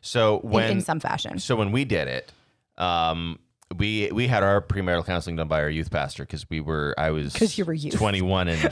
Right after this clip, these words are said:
Speaker 1: she was
Speaker 2: <laughs>
Speaker 1: nineteen when we went through premarital counseling, right? We were, we were young. And, uh, and, and he was the one who did the wedding. Like, we
Speaker 2: Okay.
Speaker 1: were, we,
Speaker 2: Yeah.
Speaker 1: we knew him very well. He literally wrote down, um, he said,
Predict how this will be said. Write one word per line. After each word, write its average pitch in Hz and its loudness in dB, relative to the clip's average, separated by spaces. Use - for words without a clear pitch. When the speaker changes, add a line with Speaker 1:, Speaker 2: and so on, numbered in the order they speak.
Speaker 1:
she - 2
was 85 4
Speaker 2:
<laughs> 85 4
Speaker 1:
nineteen 539 4
when 82 4
we 82 2
went 82 2
through 85 0
premarital 90 0
counseling, 80 -4
right? 80 2
We 92 2
were, 73 -4
we 82 -4
were 76 -2
young. 90 2
And, 98 0
uh, 98 4
and, 160 2
and 156 6
he 196 6
was 202 4
the 170 2
one 160 6
who 143 6
did 120 0
the 110 2
wedding. 120 4
Like, 95 2
we 101 4
Speaker 2:
Okay. - 6
Speaker 1:
were, 90 2
we, 95 0
Speaker 2:
Yeah. 92 2
Speaker 1:
we 95 2
knew 90 4
him 87 2
very 82 2
well. 80 0
He 117 0
literally 117 4
wrote 104 4
down, 98 2
um, 87 2
he 92 0
said, 90 0